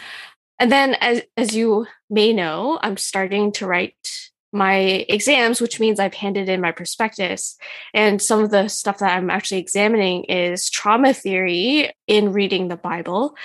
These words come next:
And so trauma theories, uh, and trauma representations are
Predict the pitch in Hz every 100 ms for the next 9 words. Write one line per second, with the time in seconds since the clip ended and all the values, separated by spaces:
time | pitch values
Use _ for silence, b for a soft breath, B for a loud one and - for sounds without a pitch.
0 | B B 226 233 220 214 214 226 220 196
1 | 190 196 196 190 180 175 _ _ _ _
2 | 190 208 190 _ _ _ _ - 208 208
3 | 185 180 196 175 202 175 - 165 185 -
4 | - 185 170 196